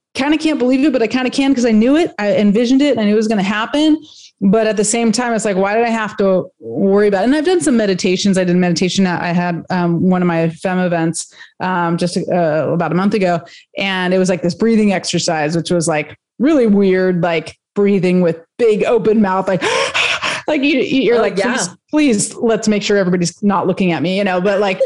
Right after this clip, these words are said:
Speaker 2: <laughs>
Speaker 1: but, like, really, like, you're like, "Oh my God, I can't believe this is in my body." And by the end of this, it was, like, an hour long. And I, I, I had my whole group do it.
Speaker 2: It's
Speaker 1: It was
Speaker 2: really
Speaker 1: amazing.
Speaker 2: powerful,
Speaker 1: Um,
Speaker 2: I
Speaker 1: but
Speaker 2: bet.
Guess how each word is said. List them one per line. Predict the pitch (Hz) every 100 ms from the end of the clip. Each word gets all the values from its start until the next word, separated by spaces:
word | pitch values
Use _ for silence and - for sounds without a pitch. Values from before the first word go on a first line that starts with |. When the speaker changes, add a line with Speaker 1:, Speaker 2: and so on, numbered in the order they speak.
| -
Speaker 2:
<laughs> | - -
Speaker 1:
but, | 226 254
like, | 254 202
really, | 226 285 311 294 220
like, | 185 220
you're | 233
like, | 214
"Oh | 254
my | 254
God, | 180 247 320
I | 220
can't | 240
believe | 226 240 269
this | 262
is | 220
in | 208
my | 208
body." | 175 196 208 196
And | -
by | 202 208
the | 208
end | 226 247
of | 233
this, | 202
it |
was, | 233
like, | 349
an | 262
hour | 165 202 185
long. | 175 214 165 170 -
And | - 208
I, | 202
I, | - 202 185 202
I |
had | 196 226 208
my | 190 185
whole | 180 190 196 190
group | 170 180 196
do | 180 165
it. | 156 151 _ _ -
Speaker 2:
It's | 170 -
Speaker 1:
It | 180
was | 262
Speaker 2:
really | 202 196
Speaker 1:
amazing. | 202 190 180 - -
Speaker 2:
powerful, | 147 190 220
Speaker 1:
Um, | 214
Speaker 2:
I | 214
Speaker 1:
but | 220
Speaker 2:
bet. | 139 131